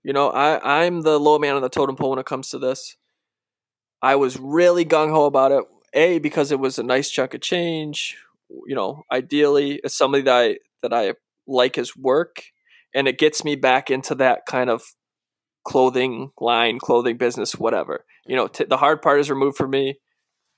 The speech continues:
and whatever. So, you know, he says, you know, "I, I'm really busy with paintings for this upcoming show.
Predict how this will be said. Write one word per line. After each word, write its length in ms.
and 220
whatever. 420
So, 220
you 200
know, 100
he 100
says, 280
you 80
know, 80
"I, 260
I'm 160
really 180
busy 320
with 160
paintings 340
for 120
this 140
upcoming 400
show. 720